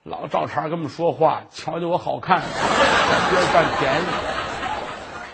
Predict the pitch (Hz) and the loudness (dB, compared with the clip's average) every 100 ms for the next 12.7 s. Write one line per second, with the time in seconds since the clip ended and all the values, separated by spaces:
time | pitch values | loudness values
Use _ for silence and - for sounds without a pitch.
0 | - 170 165 - 302 302 262 156 131 117 | 0 2 2 6 10 10 10 6 0 -2
1 | - 127 131 127 113 113 110 107 165 202 | -4 -2 0 0 0 -4 -4 0 0 0
2 | - 208 196 151 101 - _ _ _ - | 6 6 6 2 -4 -12 _ _ _ -8
3 | 190 190 - - - 120 160 202 - - | -6 -4 -6 -10 -8 0 0 0 -6 -16
4 | - 117 135 - 226 196 135 - _ _ | -16 -10 0 6 6 6 -4 -10 _ _
5 | _ _ _ _ _ - 180 185 214 214 | _ _ _ _ _ -6 -4 -2 0 2
6 | 208 185 202 190 214 139 131 120 117 175 | 4 4 2 2 4 4 2 0 -6 -6
7 | 180 151 151 - - - _ _ - 185 | -4 -6 -8 -14 -20 -20 _ _ -10 -8
8 | 160 156 202 202 175 156 160 202 247 - | 0 2 4 2 -2 -6 -2 0 -2 -8
9 | - 294 480 523 - _ _ _ _ _ | -8 -4 -2 -4 -8 _ _ _ _ _
10 | _ _ 285 302 254 269 277 247 240 233 | _ _ -10 -10 -6 -2 0 2 6 8
11 | 233 220 202 208 214 - 208 202 185 190 | 6 4 2 2 0 -4 -4 -2 2 0
12 | 190 240 233 208 175 170 | 0 -4 0 0 0 0